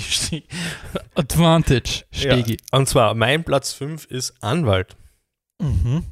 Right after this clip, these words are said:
Speaker 2: Ja, er gibt, kommt aus einem Interview von ihm, wo er selbst zum Interviewer gesagt hat, auf die Frage, was er gemacht hat, wenn er nicht Fußballer wäre, hat er gemeint, Anwalt wahrscheinlich. Woraufhin der Interviewer gelacht hat und gesagt, hey komm, ähm, er hat für das wirklich die Nerven gehabt, dass du das Studium durchziehst. Und dann haben sie beide voll zum Lachen angefangen und gesagt, na, wahrscheinlich eh nicht. Aber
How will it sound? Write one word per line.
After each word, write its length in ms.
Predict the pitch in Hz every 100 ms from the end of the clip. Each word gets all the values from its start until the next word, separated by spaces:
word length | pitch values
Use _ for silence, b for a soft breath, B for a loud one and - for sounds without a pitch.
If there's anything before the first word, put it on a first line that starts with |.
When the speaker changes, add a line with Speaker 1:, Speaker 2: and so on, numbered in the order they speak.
| -
Speaker 2:
Ja, 260 | 107 123 - _
er 120 | 120
gibt, 220 | 135 135 - _
kommt 320 | - 135 -
aus 140 | 117 113
einem 100 | 120
Interview 440 | 165 196 123 110
von 120 | 98
ihm, 200 | 107 120
wo 120 | 104
er 220 | 104 113 -
selbst 400 | - 113 - -
zum 120 | 131
Interviewer 400 | 127 131 127 135
gesagt 260 | 127 110 -
hat, 140 | 127 B B B
auf 140 | 113
die 100 | -
Frage, 300 | 107 104 117
was 120 | 110 110
er 60 |
gemacht 260 | 113 107 -
hat, 80 | 113
wenn 100 | 110
er 80 | 104
nicht 100 | -
Fußballer 380 | 135 - 113
wäre, 180 | 101 117 B B B B _
hat 120 | 104
er 60 |
gemeint, 360 | 101 117 113 -
Anwalt 460 | 110 117 113 101 95
wahrscheinlich. 600 | 98 104 104 120 - - _ _ _ _
Woraufhin 440 | 107 107 104 117
der 80 | 113
Interviewer 420 | 113 107 120 120
gelacht 320 | - 107 101 -
hat 40 |
und 60 | 117
gesagt, 260 | 113 107
hey 120 | 107 101
komm, 360 | - 113 107 -
ähm, 400 | 120 104 98 107 _ _
er 100 | -
hat 100 | 107
für 180 | - -
das 220 | 107 104
wirklich 200 | 107 110
die 100 | -
Nerven 200 | 107 101
gehabt, 240 | - 113 -
dass 80 | -
du 60 |
das 80 | 110
Studium 280 | - 104 107
durchziehst. 420 | - 98 120 -
Und 160 | - -
dann 80 | 107
haben 80 |
sie 80 | 104
beide 220 | 101 98
voll 160 | 104 117
zum 140 | 107
Lachen 220 | 101 107 110
angefangen 260 | 110 107
und 40 | 104
gesagt, 220 | 104 101
na, 140 | 117 110
wahrscheinlich 420 | 107 113 113 -
eh 60 | 98
nicht. 160 | 95
Aber 240 | - 98